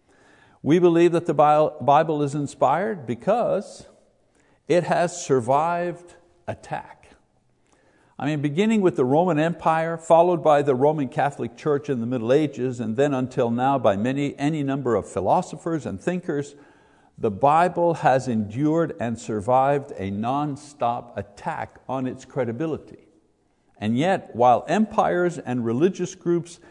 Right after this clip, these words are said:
and great thinkers come and go, the Bible survives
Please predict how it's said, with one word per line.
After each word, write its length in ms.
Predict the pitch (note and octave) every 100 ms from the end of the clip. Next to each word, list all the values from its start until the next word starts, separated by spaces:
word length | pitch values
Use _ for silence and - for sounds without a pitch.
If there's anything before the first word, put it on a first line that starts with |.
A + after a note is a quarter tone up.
| - -
and 280 | C3+ B2+
great 320 | A2 D3 D3 -
thinkers 520 | G3 G#3 C#3 C#3 -
come 280 | - D3 B2+
and 120 | G#2
go, 480 | D#3 A#3+ C3+ B2+ - - -
the 80 | -
Bible 500 | F2 A2 C#3 D#3+ D#3+
survives 720 | D3 - A#2 G#2 B2+ C#3+ C3+